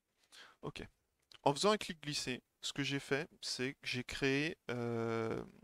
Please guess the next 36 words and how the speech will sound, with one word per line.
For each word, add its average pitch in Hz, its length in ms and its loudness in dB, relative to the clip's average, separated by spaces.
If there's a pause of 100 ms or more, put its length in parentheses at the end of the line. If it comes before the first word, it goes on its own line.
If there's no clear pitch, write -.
(140)
un 123 80 -4
nouveau 160 220 -2
game 160 180 -2
object. 123 500 -8 (800)
Un 120 100 -4
game 139 200 2
object, 139 340 2
c'est - 140 -4
ce - 100 -2
qui - 80 -8
se - 80 -8
trouve 151 200 -4
dans 139 100 0
une 123 180 -8
scène. 117 300 -4 (160)
C'est, 120 440 -2
euh, - 460 -10
c'est - 260 -12
d-, - 120 -16
c'est, 113 420 -6
euh, 65 480 -8 (760)
voilà, 120 180 -4
c'est - 160 -6
comme 120 140 -2
ça 135 100 0
qu'on 131 120 -6
appelle 127 280 -2
un 110 140 -6
objet 117 300 -6
d'une 113 180 -12
scène, 131 240 -6
c'est - 120 -12
un - 140 -10
game 123 160 -6
object. - 400 -14 (720)
Voilà. - 160 -10